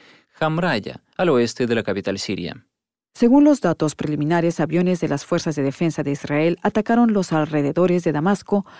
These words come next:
Speaker 2: con al menos siete misiles. Según Sky News Arabic, los proyectiles fueron lanzados desde el espacio aéreo libanés.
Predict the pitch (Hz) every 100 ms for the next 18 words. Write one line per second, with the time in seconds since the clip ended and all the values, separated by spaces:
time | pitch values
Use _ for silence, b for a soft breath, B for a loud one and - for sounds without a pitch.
0 | B - 285 247 180 156 143 - 151 143
1 | 143 - 214 151 - - b b b b
2 | - 277 311 302 - 156 151 147 170 220
3 | - - - 151 151 151 170 - b -
4 | 165 - - 170 - 220 190 190 - 185
5 | 160 147 139 196 190 190 - 185 160 147
6 | 143 - 196 - 196 - 160 151 151 147
7 | 147 180 156 -